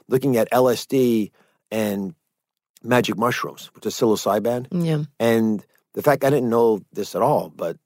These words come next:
Speaker 1: uh, it, it turns out that profound changes occurred to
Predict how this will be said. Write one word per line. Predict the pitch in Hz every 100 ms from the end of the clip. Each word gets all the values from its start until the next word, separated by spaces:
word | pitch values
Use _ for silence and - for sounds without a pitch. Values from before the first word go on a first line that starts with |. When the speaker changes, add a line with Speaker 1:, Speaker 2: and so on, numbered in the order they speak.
| _ _ _ -
Speaker 1:
uh, | 85 82 87
it, | 98 -
it | 107 _ _ _ _
turns | - 139 127
out | 120 -
that | 98 - _ _ _ _ _ _ _ -
profound | 131 - 131 143 135
changes | 139 127 101
occurred | 101 - 120 117
to | 95